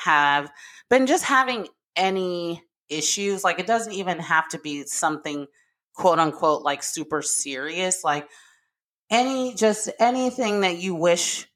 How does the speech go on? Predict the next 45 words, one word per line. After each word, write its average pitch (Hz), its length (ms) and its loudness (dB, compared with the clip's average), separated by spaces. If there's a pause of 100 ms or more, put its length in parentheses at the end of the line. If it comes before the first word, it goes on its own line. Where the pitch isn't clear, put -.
(120)
you 170 180 0
could 170 200 0
talk 165 340 2
to 160 80 -8
somebody 151 480 0
about 143 460 4
and 147 120 -4
they 147 80 -4
could - 220 -12
give 151 220 -4
you 147 120 -4
some 147 240 -4
good 143 160 -4
advice. 139 600 0
Like, 185 200 0
you 196 140 -4
should, 254 420 -2
you 202 180 -4
should 214 300 -4 (100)
definitely 151 1040 -2 (540)
have 139 720 2 (460)
a 151 100 -6
therapist, - 760 -6
'cause 180 180 2
it's 208 160 -2
one 220 320 2
thing 208 180 -2
to 185 60 -2
talk 180 280 2
to 185 60 -6
your 175 100 0
friends. 190 300 -2
Your 202 200 -2
friends 240 320 -2
don't 180 240 -2
know 160 180 -2
shit, 127 400 -6 (120)
guys. 131 440 0
None 214 180 4
of 226 120 0
us 202 180 2
know 143 540 -2 (440)
anything. 185 640 -4
<laughs> - 0 -
Like, 214 440 2